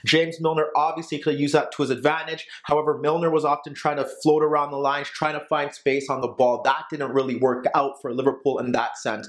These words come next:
What worked out for Chelsea was they were man for man in that sense, and they had one extra man in Moses. Stuck tight to their man. Mo Salah had a quiet game. Rudiger was tight on him throughout. He ensured that he did foul him. He did get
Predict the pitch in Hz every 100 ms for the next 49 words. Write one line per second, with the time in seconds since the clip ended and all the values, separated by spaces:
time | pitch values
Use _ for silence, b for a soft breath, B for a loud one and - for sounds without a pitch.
0 | B B B 147 175 180 175 170 156 165
1 | 160 175 151 156 147 139 147 165 165 160
2 | 143 151 156 156 147 - 160 151 - 151
3 | 160 151 147 151 151 - B B B 120
4 | 131 165 170 170 156 - 160 147 143 135
5 | 131 147 147 160 151 - - _ _ -
6 | _ _ - - - 151 - 185 165 -
7 | 160 151 156 160 160 160 B B 131 151
8 | 156 170 147 151 156 147 - - 156 151
9 | 143 156 151 123 127 143 139 151 143 -
10 | - 143 143 147 139 - 135 - 147 151
11 | 151 - B B 147 143 - - 156 147
12 | 147 135 - B B 151 123 165 160 -
13 | 160 156 160 160 156 156 B B 139 104
14 | - 165 156 165